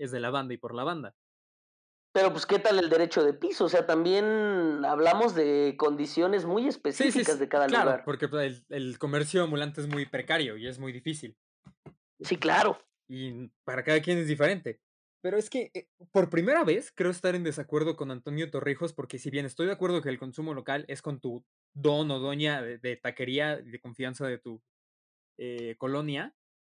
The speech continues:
Speaker 1: pues, también no es, es como cuando hace años, eh, cuando entró Obrador, no me acuerdo, fue de, "No, pues, no vayas a Walmart, ve a tu mercado local".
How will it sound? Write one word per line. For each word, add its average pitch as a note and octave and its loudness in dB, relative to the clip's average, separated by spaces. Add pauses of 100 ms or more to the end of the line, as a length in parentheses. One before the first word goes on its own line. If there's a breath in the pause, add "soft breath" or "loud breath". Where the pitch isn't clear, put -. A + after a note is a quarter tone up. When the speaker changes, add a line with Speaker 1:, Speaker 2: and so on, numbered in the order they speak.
(280)
Speaker 1:
pues, - -20
también D#3+ -2
no D3+ -2
es, G3+ -4
es G#3 -6
como A#3 0
cuando E3+ 0
hace F#3+ 0
años, G3 -2
eh, C3+ -6
cuando C3 -4
entró C3 -2
Obrador, C3+ -2
no B2+ -12
me C3+ -10
acuerdo, C3 -4 (440)
fue D3 2
de, B2+ -4
"No, G3 0
pues, F#3 2
no G3+ 2
vayas G3 2
a C#3+ -6
Walmart, C3 -2
ve F3 2
a A#3 2
tu G#3 -2
mercado D3+ 0
local". A#2+ -4